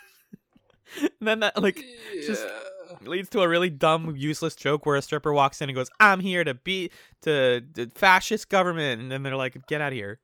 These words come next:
Speaker 1: G-, go away, stripper." <laughs> This
Speaker 2: Yeah.
Speaker 1: isn't the show for that.
Speaker 2: I know. That's another, that's another sitcom beat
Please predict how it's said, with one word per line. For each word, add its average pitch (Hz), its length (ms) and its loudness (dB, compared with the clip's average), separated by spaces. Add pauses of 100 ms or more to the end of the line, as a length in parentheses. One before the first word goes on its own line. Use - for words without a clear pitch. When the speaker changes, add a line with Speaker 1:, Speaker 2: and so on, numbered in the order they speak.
(100)
Speaker 1:
G-, 131 80 -18
go 147 120 2
away, 156 220 0
stripper." - 500 -4 (160)
<laughs> - 160 -16
This - 100 -2
Speaker 2:
Yeah. 370 300 0
Speaker 1:
isn't 427 240 0
the - 60 -6
show 381 320 2
for 381 200 -6
that. 254 460 -4 (180)
Speaker 2:
I 120 140 -2
know. 107 260 -2
That's 110 220 -2
another, 107 560 4
that's 107 240 -4
another 90 320 -8
sitcom 76 640 -10 (840)
beat - 400 -10